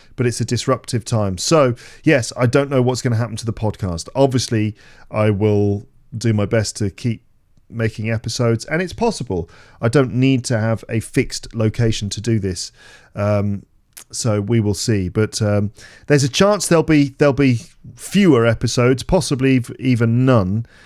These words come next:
It depends how it all goes, um, and how chaotic things are. But there you go. Okay, I'm moving to a new flat. The move is gonna sort of take place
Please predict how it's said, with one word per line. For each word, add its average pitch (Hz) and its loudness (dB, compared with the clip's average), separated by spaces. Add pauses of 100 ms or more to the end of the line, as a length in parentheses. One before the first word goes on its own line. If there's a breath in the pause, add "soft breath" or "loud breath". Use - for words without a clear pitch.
(140)
It 127 -8
depends 131 2
how 123 2
it 120 -2
all 113 4
goes, 95 0 (420 soft breath)
um, 107 0 (120)
and 104 -6 (140)
how 110 -2
chaotic 110 -4
things 90 -6
are. 85 -4
But 123 -4
there 131 4
you 113 2
go. 85 -4 (200)
Okay, 113 0
I'm 113 0
moving 135 4
to - -6
a 101 -4
new 131 0
flat. 107 -6 (1300 soft breath)
The 117 -2
move 147 6
is 135 2
gonna 123 2
sort 127 -2
of 110 -4
take 131 0
place 123 0